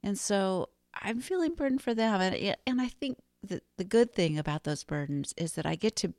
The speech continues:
participate with what God is doing in their lives, like the donkey did. I get to assist. I'm assisting in my prayers for them. I'm assisting in my empathy for them. I'm helping them bear their burden in a sense, like the donkey did.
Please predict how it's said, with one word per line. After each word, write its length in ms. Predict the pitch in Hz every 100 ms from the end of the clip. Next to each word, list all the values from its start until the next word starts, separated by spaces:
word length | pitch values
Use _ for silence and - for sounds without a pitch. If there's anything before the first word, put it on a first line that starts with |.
| -
participate 720 | - - 214 - - 165 -
with 160 | 156 156
what 200 | - -
God 200 | 147 139
is 140 | 147 147
doing 220 | 139 135
in 80 | 139
their 140 | 139
lives, 440 | 135 135 131 143 - - _ -
like 140 | 170
the 80 | 170
donkey 340 | 160 156 -
did. 220 | 160 147 -
I 80 |
get 160 | 175 185
to 100 | 160
assist. 560 | - - 175 160 - -
I'm 120 | 160
assisting 520 | 165 - 151 - 151 -
in 80 | 156
my 140 | 147
prayers 600 | - - 156 147 - - -
for 80 |
them. 400 | 139 98 78 - - - - - _ -
I'm 120 | 175
assisting 520 | 175 - 185 - 170
in 80 | 160
my 140 | 151 - 143
empathy 340 | - - -
for 220 | - -
them. 400 | - 65 55 - - _
I'm 160 | 151 151
helping 380 | 151 170 165 156
them 240 | 156 156
bear 180 | 147 143
their 160 | 131 135
burden 320 | 131 135 123
in 100 | 117
a 40 |
sense, 640 | - - 131 - - - - - - -
like 140 | 196 196
the 80 |
donkey 340 | 214 233 277 -
did. 360 | - - -